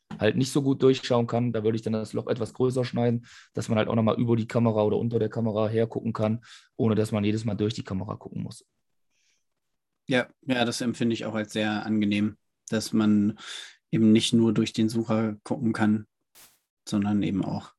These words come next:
Speaker 2: äh, nicht, nicht die Einschränkung hat, die man eben auch zum Beispiel in dem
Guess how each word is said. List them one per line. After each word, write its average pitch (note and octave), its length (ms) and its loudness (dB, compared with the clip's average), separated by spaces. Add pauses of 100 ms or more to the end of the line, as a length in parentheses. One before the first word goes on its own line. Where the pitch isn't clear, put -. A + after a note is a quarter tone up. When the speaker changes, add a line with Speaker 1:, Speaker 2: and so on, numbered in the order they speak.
(1000)
Speaker 2:
äh, A2 280 6
nicht, A#2+ 420 6
nicht C3 240 4
die B2+ 80 6
Einschränkung B2+ 520 6
hat, A#2+ 140 4
die A2+ 60 2
man A2+ 140 4
eben G2+ 180 -2
auch G2 100 -8
zum A2 160 -4
Beispiel - 280 0
in G#2 80 -2
dem G#2 220 -4